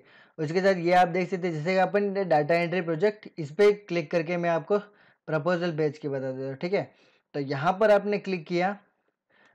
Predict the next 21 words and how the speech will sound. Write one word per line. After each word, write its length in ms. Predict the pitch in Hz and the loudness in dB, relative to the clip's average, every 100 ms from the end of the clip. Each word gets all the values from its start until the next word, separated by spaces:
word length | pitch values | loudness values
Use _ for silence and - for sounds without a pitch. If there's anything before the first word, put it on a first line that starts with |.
| - | -2
अब 160 | 180 196 | 4 6
आप 200 | 185 190 | 4 2
इनको 460 | 196 175 190 190 | -4 -2 0 0
दस 260 | 175 170 180 | 2 2 2
फ्रीलांसर 600 | - 170 170 175 151 180 | -2 0 2 0 -2 -6
चाहिए, 260 | 156 175 170 | -4 -4 -2
ठीक 160 | 185 | 0
है। 140 | 190 - _ _ | -2 -2 _ _
आप 200 | 151 - | 0 2
यहाँ 200 | 202 208 | 4 4
पर 100 | 208 | 2
देख 240 | 208 226 196 | 4 2 2
ही 120 | 208 | 0
लिए, 260 | 151 123 113 _ _ - | -2 -2 -8 _ _ -2
आ, 80 | 175 | -2
इनको 560 | 175 170 160 170 170 | 0 -4 -4 -2 0
लेवल 380 | 196 180 185 208 | 2 2 4 4
चाहिए 260 | 196 220 226 | 2 2 2
एक्सपर्ट, 560 | 175 - - 202 160 | 2 -4 0 0 0
ठीक 160 | - 180 | -4 0
है। 140 | 214 | 0